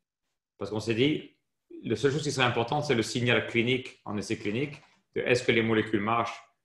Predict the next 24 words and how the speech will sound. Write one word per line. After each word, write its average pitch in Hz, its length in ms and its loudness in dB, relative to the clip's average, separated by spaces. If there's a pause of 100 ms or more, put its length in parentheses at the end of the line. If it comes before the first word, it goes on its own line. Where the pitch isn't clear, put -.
(140)
est-ce 113 160 4
que - 80 0
les 110 80 6
molécules 107 400 2
sont 98 160 -8
bien 98 140 -4
tolérées. 98 480 -2 (400)
Ce - 80 -20
qui 110 100 -6
se - 80 -10
passe 120 140 0
dans 117 80 4
les 110 100 6
animaux, 113 360 2
c'est 104 340 0
intéressant 113 640 -2
au 101 100 2
mieux, 117 220 0 (520)
mais - 60 -16
ce 104 120 -4
n'est - 60 -2
pas 120 100 0
informatif. 95 480 -4 (760)
Euh, 95 480 2